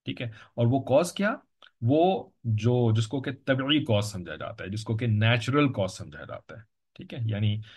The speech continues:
अ, elements of nature, चार elements of nature कहलाते हैं ना, बिल्कुल बुनियादी, अ, आग, हवा, मिट्टी, पानी,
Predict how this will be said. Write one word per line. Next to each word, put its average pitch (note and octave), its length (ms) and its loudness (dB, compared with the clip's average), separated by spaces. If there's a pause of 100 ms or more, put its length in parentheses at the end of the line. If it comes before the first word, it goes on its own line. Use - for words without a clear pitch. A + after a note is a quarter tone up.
(220)
अ, G2+ 300 0
elements D3+ 500 2
of A#2 180 -2
nature, - 340 -2 (420)
चार C#3 300 4
elements C3 380 0
of A2 140 -2
nature A2 280 2
कहलाते F#2+ 340 -4
हैं B3+ 60 -6
ना, F3+ 100 -2
बिल्कुल A2 500 0
बुनियादी, G2+ 680 0 (560)
अ, A#2 40 -6
आग, A2 440 4
हवा, G#2+ 240 4
मिट्टी, G#2+ 300 0
पानी, F#2+ 360 -6